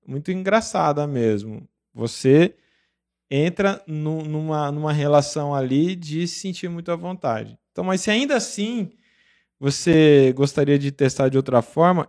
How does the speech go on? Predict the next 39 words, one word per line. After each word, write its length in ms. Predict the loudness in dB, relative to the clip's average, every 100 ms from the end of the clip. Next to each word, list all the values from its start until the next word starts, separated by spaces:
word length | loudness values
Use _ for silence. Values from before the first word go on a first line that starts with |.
| 0
hoje 640 | 4 8 8 6 4 0 0
a 100 | -4
maioria 720 | -4 -2 -2 0 0 2 0
faz 400 | 0 0 0 0
atendimento 560 | -6 -8 -6 -6 -4 -4
remoto, 500 | -4 -4 -4 -6 -10
né? 120 | -10
Então, 160 | -10
você 240 | -12 -12 -10
no 120 | -8
conforto 520 | -4 -6 -2 -2 -2
da 100 | -6
sua 240 | -6 -8 -8
casa, 580 | -6 -4 -4 -4 -10 -16 _ _ _ _ _ _ _ _ -8
é 60 | -6
o 60 |
que 80 | -4
a 40 | -2
Thaís 220 | 0 0
falou, 240 | 0 0
desde 300 | 0 -2 -2
que 80 | -10
sua, 320 | -4 -2 -2
você 140 | -8 -8
tenha 260 | -6 -6
certeza 400 | -4 -6 -4 -6
que 60 | -8
na 60 |
sua 200 | -8 -8
casa 420 | -6 -4 -4 -4 -6
o, 260 | -4 -6 -6
as 160 | -8 -8
paredes 380 | -6 -6 -6 -8
não 120 | -10
têm 200 | -6 -4
ouvidos 680 | -4 -4 -2 -2 -2 -6 -8
e 40 |
você 240 | -10 -12
se 100 | -14